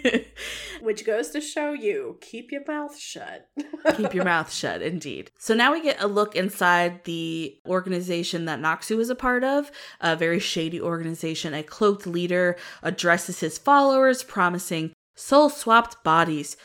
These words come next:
Speaker 1: to all who sacrifice themselves for him. And as he leaves, it's revealed that he is Jin Mu, dun, dun,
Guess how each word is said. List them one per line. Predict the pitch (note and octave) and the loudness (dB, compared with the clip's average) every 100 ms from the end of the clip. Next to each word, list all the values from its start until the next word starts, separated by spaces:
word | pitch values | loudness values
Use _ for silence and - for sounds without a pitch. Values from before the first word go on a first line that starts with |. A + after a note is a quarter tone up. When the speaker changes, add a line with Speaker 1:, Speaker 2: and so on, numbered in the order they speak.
| _ | _
Speaker 1:
to | - D#3+ | -6 2
all | E3+ G#3 | 6 6
who | G#3+ G#3 | 4 -4
sacrifice | - E3+ E3+ E3 - D3 D3 | 0 0 0 -6 -2 -2 -4
themselves | - D#3 - C#3+ - | -14 -10 -6 -6 -6
for | D3+ | -14
him. | D3+ - - _ _ _ - | -14 -14 -16 _ _ _ -8
And | D#3 - | -4 4
as | A3+ C4+ C4 | 6 6 2
he | - G#3+ | -6 -6
leaves, | F#3 G3 B3+ G3+ F#3+ - | -4 -2 -2 -2 -4 -2
it's | F#3+ F#3+ | -2 0
revealed | F3+ G3 B3+ A#3 G3+ - - | -4 -2 0 2 2 -2 -4
that | F#3 F3+ | -2 0
he | G#3 F#3 | -2 -2
is | F3 - | -2 -4
Jin | - D#4+ C4 B3 | -2 0 2 2
Mu, | C4+ D4 A#3+ G#3+ | 2 2 0 -2
dun, | - D#3 - | -8 -12 -12
dun, | F3 | -14